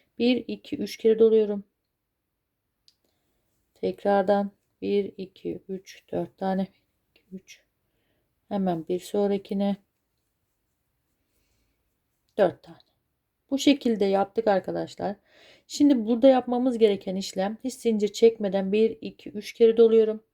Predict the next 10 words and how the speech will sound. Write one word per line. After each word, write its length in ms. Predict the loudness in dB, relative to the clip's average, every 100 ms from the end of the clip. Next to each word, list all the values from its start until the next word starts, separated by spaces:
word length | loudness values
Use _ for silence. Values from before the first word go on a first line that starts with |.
| _ _ _ _ _ -10
Bakın 320 | -8 -8 -10 _ _ _ _ 2
buraya 380 | 6 6 6 6
değil. 300 | 4 2 -8 _ _ _ _ _
Kesinlikle 500 | -18 -10 -10 -8 -6
burayı 180 | -2 0
yapmıyoruz. 520 | 2 0 0 0 0 0
İlk 260 | 0 2
önce 280 | 0 2 0
bu 100 | 0
öndekini, 600 | 0 0 0 0 -2 -6